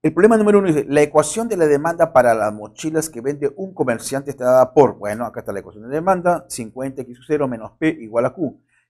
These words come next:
¿Quién es X sub cero? Ahí lo dice, X sub cero es la solución de esta ecuación. Es una ecuación logarítmica, como puedes poder ver ahí, ¿eh?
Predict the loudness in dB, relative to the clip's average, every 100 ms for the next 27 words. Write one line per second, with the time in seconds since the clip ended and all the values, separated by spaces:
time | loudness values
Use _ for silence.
0 | _ -8 -2 -2 -2 -4 0 0 2 2
1 | 2 2 0 6 4 4 -2 -4 -4 0
2 | 4 4 2 -10 -10 0 0 0 -2 -2
3 | -2 -2 -2 -2 -6 -4 -2 -4 -8 -8
4 | -8 -10 -8 4 4 6 0 4 6 6
5 | 2 -6 -14 -10 -10 -8 -10 -12 -12 -14
6 | -14 -18 -10 -8 -8